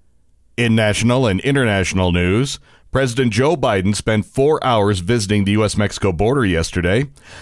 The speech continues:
The president walked a muddy stretch of the border and inspected a busy port of entry on Sunday, but he did not appear to meet with migrants during his first trip to the region as president.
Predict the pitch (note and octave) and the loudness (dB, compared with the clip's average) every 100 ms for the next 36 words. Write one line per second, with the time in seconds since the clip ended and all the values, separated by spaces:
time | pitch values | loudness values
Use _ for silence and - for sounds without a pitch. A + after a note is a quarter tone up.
0 | - G2+ B2+ A2+ A2 F#2+ G2 A2 - D#2+ | -6 -2 0 0 0 0 0 0 -2 -2
1 | E2+ F#2+ F2 - G2 F#2+ G2 E2 D2 F2 | 0 0 -2 -2 -2 -2 -2 -2 -2 -2
2 | F#2+ A#2+ G2 F#2 G#2+ G2+ G2+ F2 G#2 G2+ | 0 0 0 0 -2 -2 -2 -2 0 0
3 | G#2 F#2+ G2+ F#2+ A#2 A2 F#2+ F#2 - B2 | 0 0 0 0 0 0 0 0 0 0
4 | B2 G2 G2 - - A2 A#2 G#2+ G#2+ A2 | 0 0 -2 -8 -4 -2 0 0 0 0
5 | C#3 D3 C3 B2 B2+ A#2+ - A#2 A2 B2 | 0 0 0 0 0 0 0 0 2 0
6 | C#3 A2 A2 - A2+ A2+ - B2+ B2+ - | 0 0 -2 0 0 0 0 -2 -2 -4
7 | A#2+ C3+ B2+ A2 F#2 G#2+ A2+ - C3+ C3+ | -2 -2 0 0 0 0 0 0 0 0
8 | G#2+ D2+ - | 0 -2 -6